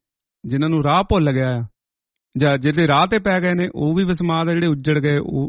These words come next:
ਉਹਨਾਂ ਦਾ ਵੀ ਪਤਾ ਨਹੀਂ ਕਿਉਂ, ਕਿਉਂ ਹੋਇਆ, why that, that happened। ਇਹਦਾ ਕੋਈ ਰੀਜ਼ਨ ਪਤਾ ਨਹੀਂ ਲੱਗ ਰਿਹਾ,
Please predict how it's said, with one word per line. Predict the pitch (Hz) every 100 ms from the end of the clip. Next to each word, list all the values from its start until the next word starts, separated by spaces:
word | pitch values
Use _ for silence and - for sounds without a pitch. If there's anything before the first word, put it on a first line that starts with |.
| -
ਉਹਨਾਂ | 143 147
ਦਾ |
ਵੀ | 127
ਪਤਾ | 123 113 113
ਨਹੀਂ | 104 -
ਕਿਉਂ, | 131 131 - _
ਕਿਉਂ | 143 156 151
ਹੋਇਆ, | 123 104
why | 98 123 151 160
that, | 139 -
that | 123 117 107
happened। | 113 104 - 92 - _ _ -
ਇਹਦਾ | 143 156
ਕੋਈ | 165 165
ਰੀਜ਼ਨ | 156 156 165 151
ਪਤਾ | 139 135
ਨਹੀਂ | 127
ਲੱਗ | 113 104
ਰਿਹਾ, | 104 101